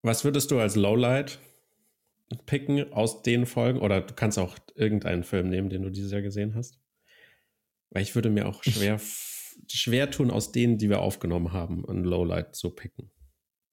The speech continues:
Speaker 2: Ich, ähm, ich bin fast versucht zu sagen, One Battle After Another. Nicht, weil ich den Film schlecht fand. Ähm, ich fand ihn aber auch nicht sonderlich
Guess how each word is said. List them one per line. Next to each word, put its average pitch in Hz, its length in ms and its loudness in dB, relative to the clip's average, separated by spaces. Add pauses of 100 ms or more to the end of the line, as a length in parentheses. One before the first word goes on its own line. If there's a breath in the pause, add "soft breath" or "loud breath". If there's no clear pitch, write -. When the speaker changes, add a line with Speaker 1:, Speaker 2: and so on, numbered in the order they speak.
(280)
Speaker 2:
Ich, 120 640 0
ähm, 62 1500 2 (800 loud breath)
ich - 140 4
bin 147 100 6
fast 156 400 2
versucht 131 560 2
zu 131 140 2
sagen, 113 520 4
One 110 180 6
Battle 117 320 0
After 113 320 2
Another. 120 600 4 (800 loud breath)
Nicht, 127 220 4
weil 127 140 6
ich 107 60 2
den 113 140 4
Film 110 220 2
schlecht 117 440 2
fand. 151 560 2 (240)
Ähm, 104 640 2
ich - 80 -16
fand 104 160 0
ihn 101 80 4
aber 98 140 2
auch 98 40 2
nicht 98 120 4
sonderlich 98 560 0